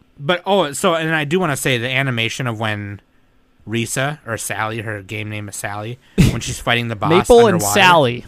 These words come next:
Speaker 2: <laughs> This is my
Speaker 1: Yeah,
Speaker 2: kinda
Speaker 1: Maple and
Speaker 2: anime,
Speaker 1: Sally.
Speaker 2: Sally.
Speaker 1: Um, when she's fighting the fucking jellyfish whale orca thing, octopus orca thing underwater, the animation to
Speaker 2: Pretty
Speaker 1: that was
Speaker 2: good.
Speaker 1: pretty cool.
Speaker 2: Yeah.
Speaker 1: Yeah, I liked it.
Speaker 2: Dude, who is this May character?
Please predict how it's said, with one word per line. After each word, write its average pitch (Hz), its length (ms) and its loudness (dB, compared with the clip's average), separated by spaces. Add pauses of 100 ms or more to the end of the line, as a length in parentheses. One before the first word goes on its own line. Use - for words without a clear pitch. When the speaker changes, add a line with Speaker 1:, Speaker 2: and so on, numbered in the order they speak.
Speaker 2:
<laughs> - 300 -8 (640)
This 185 120 4
is 208 40 2
my 233 140 10
Speaker 1:
Yeah, - 80 4
Speaker 2:
kinda 196 160 8
Speaker 1:
Maple 165 220 6
and 151 100 4
Speaker 2:
anime, 110 160 2
Speaker 1:
Sally. 107 100 -2
Speaker 2:
Sally. 131 460 2 (1200)
Speaker 1:
Um, 139 420 -2 (140)
when 156 180 0
she's 156 220 -2
fighting 151 320 2
the 135 160 0
fucking 123 480 -2
jellyfish 113 560 -4
whale 107 260 -6
orca 113 320 -8
thing, 139 360 -8 (1300)
octopus 110 540 -4
orca 110 320 -6
thing 127 400 -8 (440)
underwater, 113 640 -2 (360)
the 131 120 2
animation 160 440 0
to 147 60 -4
Speaker 2:
Pretty 143 140 2
Speaker 1:
that - 60 -2
was 143 100 2
Speaker 2:
good. 120 60 -4
Speaker 1:
pretty 113 200 -6
cool. 113 160 -8
Speaker 2:
Yeah. 131 220 0 (180)
Speaker 1:
Yeah, 113 240 -6
I 113 80 -4
liked 113 240 -6
it. - 20 -4
Speaker 2:
Dude, 170 200 4
who 190 220 0
is 254 140 -2
this 180 240 -2
May 147 460 -4
character? - 580 -10